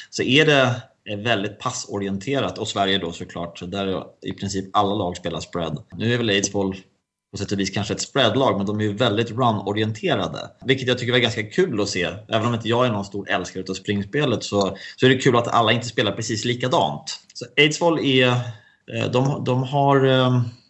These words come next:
vad ska vi säga, eh, en lite tuffare väg att skapa stora spel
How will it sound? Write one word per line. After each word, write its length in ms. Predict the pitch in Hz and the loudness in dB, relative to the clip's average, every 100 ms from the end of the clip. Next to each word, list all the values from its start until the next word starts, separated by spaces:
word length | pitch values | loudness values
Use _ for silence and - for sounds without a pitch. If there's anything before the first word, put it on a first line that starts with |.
| _ - - | _ -20 -12
vad 100 | 98 | -10
ska 120 | - | -4
vi 120 | 120 | -2
säga, 420 | 120 127 131 113 98 - _ _ - | 2 4 4 4 0 -8 _ _ -8
eh, 260 | 110 110 | -6 0
en 100 | 131 | 4
lite 200 | 147 143 | 4 2
tuffare 520 | 151 196 185 - 196 165 | 2 4 4 2 2 4
väg 420 | 120 113 98 - | 6 6 4 0
att 140 | 113 | -4
skapa 340 | - 123 120 117 | 0 -2 0 -4
stora 360 | - 120 120 | -2 0 0
spel 440 | 123 165 104 78 | 0 2 2 2